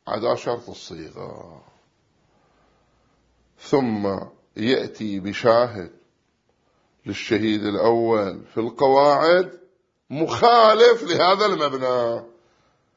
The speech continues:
فقد أطلق الشهيد الأول لفظ المعاطاة على ما فقد أمور أخرى غير الصيغة.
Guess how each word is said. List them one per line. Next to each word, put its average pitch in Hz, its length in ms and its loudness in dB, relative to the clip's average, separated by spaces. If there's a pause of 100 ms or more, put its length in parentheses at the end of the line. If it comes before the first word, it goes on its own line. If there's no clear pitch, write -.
(400)
فقد 139 500 2
أطلق 156 520 0
الشهيد 127 560 -4
الأول 127 920 2
لفظ 156 260 2
المعاطاة 175 1040 6 (1000)
على 170 460 6
ما 151 280 2
فقد 175 420 0
أمور 196 640 2
أخرى 202 440 4
غير 202 760 0 (2000)
الصيغة. 98 1120 -2